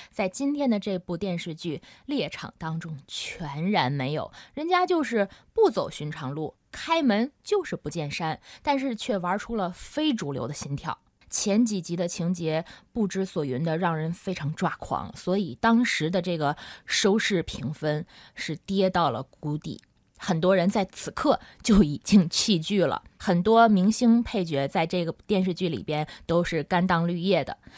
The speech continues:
由祖峰扮演的文艺评论家，在设计精致的台词当中，已然度过了他人生最后几个月。不比《潜伏》当中那个顽强的李涯哈，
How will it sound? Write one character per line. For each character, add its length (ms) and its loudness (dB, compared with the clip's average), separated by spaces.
由 240 6
祖 300 0
峰 340 4
扮 260 2
演 180 -4
的 220 -4
文 200 2
艺 280 2
评 280 -12
论 260 4
家， 280 0
在 300 2
设 300 2
计 140 2
精 260 2
致 160 0
的 140 2
台 260 -4
词 140 -8
当 220 0
中， 280 -2
已 140 -2
然 300 4
度 220 2
过 200 4
了 100 4
他 260 -4
人 300 -2
生 260 4
最 240 6
后 240 4
几 180 -2
个 140 -4
月。 240 -2
不 180 4
比 220 2
《潜 240 2
伏》 200 -4
当 220 4
中 180 4
那 100 2
个 140 2
顽 220 4
强 200 0
的 80 2
李 200 -4
涯 240 -2
哈， 260 -6